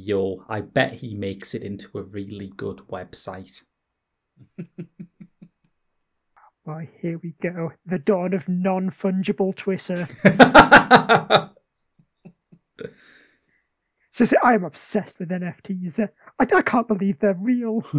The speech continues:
Speaker 1: It is. It is like a parody of all of the worst aspects of the art market combined with all of the worst aspects of crypto.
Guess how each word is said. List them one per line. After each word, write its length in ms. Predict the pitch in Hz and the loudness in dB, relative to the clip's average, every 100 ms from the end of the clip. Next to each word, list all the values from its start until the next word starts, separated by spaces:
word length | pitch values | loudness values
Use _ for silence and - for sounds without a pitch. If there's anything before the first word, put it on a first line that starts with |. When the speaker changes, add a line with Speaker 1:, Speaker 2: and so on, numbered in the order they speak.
| 156 | 0
Speaker 1:
It 800 | 202 160 180 - 202 160 - 151 | 2 2 2 2 2 2 -2 -2
is. 380 | 185 135 127 - - | 2 2 2 -4 -8
It 540 | 226 247 202 - 160 | -8 -6 -6 -2 2
is 220 | 151 131 | 4 4
like 260 | 127 110 104 | 2 2 0
a 300 | 131 127 101 | -2 -4 -6
parody 580 | - 110 101 101 127 104 | -2 0 0 -2 -4 -6
of 100 | - | -4
all 240 | 101 107 | -2 -2
of 80 | 101 | -4
the 80 | - | -8
worst 440 | 101 101 98 - | -8 -6 -6 -6
aspects 540 | 104 - - 101 - - | -8 -8 -10 -10 -10 -18
of 80 | - | -12
the 160 | 101 | -6
art 240 | 98 95 117 | -6 -6 -6
market 460 | 101 98 - - | -8 -8 -12 -14
combined 540 | - 107 95 107 101 98 | -8 -6 -2 -2 -2 -4
with 140 | 98 | -4
all 260 | 95 98 98 | -2 -2 -4
of 60 | |
the 160 | 101 95 | -12 -8
worst 340 | 101 95 - | -4 -4 -4
aspects 560 | 107 - - - - - | -8 -8 -12 -14 -14 -20
of 100 | 101 | -18
crypto. 680 | - 117 - - 101 95 92 | -16 -14 -16 -12 -12 -12 -16